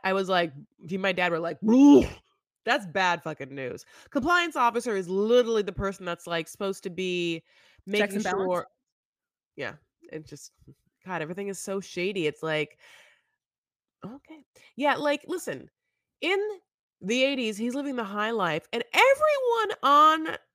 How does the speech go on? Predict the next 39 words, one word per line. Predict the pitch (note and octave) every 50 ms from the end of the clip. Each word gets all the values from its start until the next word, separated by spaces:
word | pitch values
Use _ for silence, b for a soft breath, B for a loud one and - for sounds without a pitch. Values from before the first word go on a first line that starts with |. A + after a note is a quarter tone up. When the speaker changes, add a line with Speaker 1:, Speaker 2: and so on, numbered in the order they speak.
| _ _ -
Speaker 1:
everyone | C#4 D#4 B4 D5 D#5+ C#5+ A#4+ F#4+ E4
loves | D#4+ D#4+ F4 F#4+ F#4 C#4+
working | D4 C#4 D4 C#4+ D4 D4 - A#3+ G#3
for | - - E3 E3
him. | D#3 C#3+ - G#1 - _ _
You | - A3 B3 B3
know, | B3 A#3 A#3+ B3
they're | A#3 B3 B3 C4
like, | C4+ B3+ B3 B3 - _ b b b b b
it's | - F4+ -
kind | - - -
of | C#5 D#5 D#5+ C5 G#4
yes | G#4+ G4 -
and | F4+ D4
kind | D#4 D#4 C4+
of | C4 B3
no. | A3 F#3 C#3 A#2
Like, | F3 G#3+ G#3+ G#3+ - _ _
he's | - B3 E4+ F4+ E4
painted | - - - G#4+ A4+ A#4+ A4 G#4
in | D#4
both | C4 C#4 C4 C4 -
lights. | G3 E3 E3
There's | - A3 G#3+
like, | G3 F3+
"Look, | F3 G3 G3+ F3 - - _ _ b b b b b b
he's | - E3+ B2 - -
great. | _ - D#4 G#4+ A4 G#4+ G#4+ G4+ G4 - - b b b b
We | b A3 A3
loved | G#3 A#3 D4 E4+ G4 D#4 C4+
working | C4+ D#4 E4 E4 - E4 D#4
for | - D4+
him. | D#4 D4+ C#4 C4+
He | C4 C4
paid | - B3+ C4+ D4+ C#4+
for | - C4+ A3+ - -
all | G3+ G3+ G#3+ A#3 B3+
of | C#4 C4
our | B3+ A#3+ A3 G#3+ G3+ -